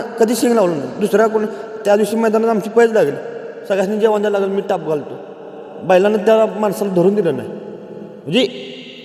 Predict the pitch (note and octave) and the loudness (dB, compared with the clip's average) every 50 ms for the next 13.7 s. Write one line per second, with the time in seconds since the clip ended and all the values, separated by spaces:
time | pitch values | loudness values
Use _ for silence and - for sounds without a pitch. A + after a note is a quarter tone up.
0 | - - F3+ F#3+ G3+ A3+ A3 A3 G#3+ A3 A#3 A#3+ A3 G#3+ A3 A3+ G#3 G#3 A#3 A#3+ | -6 0 2 4 4 6 4 4 4 4 4 6 6 8 8 6 6 2 -2 -4
1 | A3+ - - - - - F#3 F#3+ F#3+ G#3 G#3+ G#3 G#3 - G#3+ G#3+ A3 G#3 G#3 G3+ | -4 -4 -6 -8 -6 -2 -2 0 2 2 0 0 0 -2 -2 -2 -2 -4 -2 0
2 | G#3 G#3+ G#3 G#3 F#3 G3 F3 E3 D3 C#3+ - - - - - - - - - D3+ | 0 2 2 2 0 0 -2 -2 -2 -4 -6 -8 -12 -14 -14 -14 -14 -10 -2 2
3 | D#3+ F3+ G3 G3 G3 F3 - - - - - - - E3 D#3+ F3+ G#3+ A3+ G#3+ G#3 | 4 4 6 6 4 2 0 -4 -8 -10 -12 -10 -8 -6 -2 0 0 0 0 0
4 | G#3 G#3 G3+ G3+ G#3+ G#3 - A3+ G#3+ G3+ F#3+ G3 G3 A3 G3+ G#3+ G3+ F3+ F#3+ E3+ | 0 0 2 0 0 0 -2 -2 -2 0 -2 -2 -2 0 0 2 2 2 2 2
5 | D3+ F3+ F3 E3 D#3+ D3+ C#3+ B2 - - - - - - - - - - - - | 0 -2 0 2 2 2 2 -2 -6 -8 -10 -12 -14 -14 -16 -16 -16 -16 -18 -16
6 | - - - - - - - D#3+ D3+ D3+ G#3+ A#3+ A#3+ A#3 A3 A3 A3+ A#3 A#3 A3+ | -16 -16 -16 -16 -16 -14 -8 -6 0 2 4 4 4 4 4 4 2 2 0 -2
7 | - F#3+ F#3+ A#3+ F3+ G3+ G3+ A3 G3+ E3+ G#3 A3+ G#3+ G#3+ B3 A3+ A3 A3 A3+ A3+ | -6 -8 -8 -6 -4 -2 -2 -2 -2 0 0 0 0 0 -2 0 2 6 6 6
8 | A3+ A3+ A3 A3 A3+ A3 G#3 - - - - - F#3 G#3+ A3+ A#3 A3 G3+ G#3+ G#3 | 6 4 0 -2 -2 -4 -4 -6 -8 -12 -10 -4 0 2 2 4 2 4 2 0
9 | G3+ F#3+ G3 F#3 E3+ C#3+ D3+ C#3+ C3+ - - - - - - - - - - - | 0 0 -2 -2 -2 -4 -4 -6 -8 -8 -10 -14 -14 -16 -18 -18 -18 -16 -16 -16
10 | - - - - - - - - - D3+ F3 E3 D3+ G3+ A3 G#3+ A3 A3+ A#3+ A#3+ | -16 -14 -16 -16 -16 -16 -16 -6 0 0 0 2 4 4 4 4 4 4 4 2
11 | A#3+ A3+ A#3+ - - - - - - - - - D#3+ F3 G3+ A3 G#3 A3+ - - | 2 0 -4 -8 -10 -12 -12 -12 -12 -12 -4 -2 0 0 0 0 0 -2 2 4
12 | B3+ A#3+ A3+ A3+ A#3 A#3 A3+ A3 A3 D3 C#3+ D#3+ F#3 F#3 A3 G#3 G3+ G3 G3+ G3 | 4 4 6 4 2 0 -2 -6 -8 -8 -6 -4 0 4 4 4 4 4 0 0
13 | F#3+ - - - - - F#3+ G3+ G3+ A#3 A3+ G#3 F#3 F3 | -2 -6 -10 -12 -10 -4 -2 -2 2 2 2 4 4 2